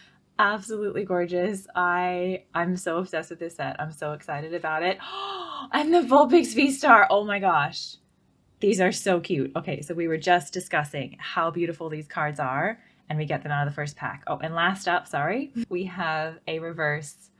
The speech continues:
of the Fury Sword Girl. So beautiful. That is one of the full art trainers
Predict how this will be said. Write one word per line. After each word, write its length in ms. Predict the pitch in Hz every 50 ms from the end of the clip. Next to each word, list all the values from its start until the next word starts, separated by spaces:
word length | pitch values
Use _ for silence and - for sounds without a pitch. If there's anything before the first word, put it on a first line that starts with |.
| _ _ _ _ _ -
of 120 | 165 151
the 80 | 147 170
Fury 240 | 147 151 147 143 151
Sword 240 | 147 - 143 139
Girl. 340 | - - - - 92 78 - _
So 340 | - - - - 156 147 151
beautiful. 520 | 151 151 147 139 143 143 - - - - - - - - - - _ _ -
That 340 | 175 170 175 175 170 -
is 160 | - 190 185 185
one 140 | 180 180
of 180 | 170 170 170 170
the 260 | - 156 151 147 151 147
full 260 | 143 - - 147 147
art 140 | 143 139 -
trainers 420 | - 151 143 143 135 135 135